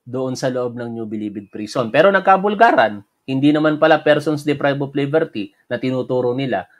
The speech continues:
yung gumagawa. Bakit? Walang tattoo. Inuulit ko lamang, sabi ni Congressman Dan Fernandez, in fairness, ano,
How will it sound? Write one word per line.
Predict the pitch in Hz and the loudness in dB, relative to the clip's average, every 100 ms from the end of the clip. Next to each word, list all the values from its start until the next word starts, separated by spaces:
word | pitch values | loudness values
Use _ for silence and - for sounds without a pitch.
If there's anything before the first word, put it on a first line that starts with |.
| _ | _
yung | 117 113 | -10 -4
gumagawa. | 113 110 117 127 95 - | -2 -2 0 -2 -2 2
Bakit? | 127 127 104 - _ _ | 2 2 -2 -8 _ _
Walang | 113 135 165 | -2 -2 -2
tattoo. | 170 170 339 - _ _ _ | -4 -2 -4 -6 _ _ _
Inuulit | 135 139 151 165 170 | -6 -2 2 2 0
ko | - 175 | 0 2
lamang, | 180 208 170 123 | 2 2 -4 0
sabi | 139 139 160 | 2 4 2
ni | 160 | 2
Congressman | 156 156 160 160 156 | 0 2 -4 -2 -2
Dan | 151 151 | 0 0
Fernandez, | 151 151 151 160 175 156 _ - _ 147 | 0 -2 -2 -2 -2 -4 _ -20 _ 2
in | 147 | 2
fairness, | 147 160 151 156 156 - - - _ _ _ _ _ _ _ | 6 6 8 6 4 0 -8 -14 _ _ _ _ _ _ _
ano, | - 123 135 147 147 | -4 0 2 0 -4